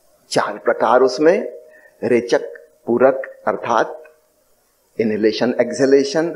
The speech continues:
कुंभक यानी श्वास को रोकना, और एक सूक्ष्म आंतरिक प्राणायाम, ये चार प्रकार का है।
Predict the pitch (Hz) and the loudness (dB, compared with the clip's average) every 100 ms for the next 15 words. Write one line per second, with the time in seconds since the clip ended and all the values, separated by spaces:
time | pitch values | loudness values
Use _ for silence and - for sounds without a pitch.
0 | - 143 143 147 156 - - 120 95 117 | 2 2 4 4 2 -4 -6 -6 -4 -4
1 | 113 - 98 98 - 113 117 120 135 156 | -6 -2 -2 -2 -2 2 2 2 0 0
2 | 165 - - - 147 147 156 156 156 156 | -2 -10 -20 0 6 8 8 8 2 0
3 | 156 147 - 127 104 107 107 110 - - | -2 -4 -2 -2 0 -2 0 -2 -4 -4
4 | 98 82 95 - 101 117 - _ 135 131 | -2 -2 -6 -6 -8 -10 -16 _ -2 0
5 | 92 104 101 107 95 85 - - - | -2 -2 -4 -6 -6 -8 -4 -4 -4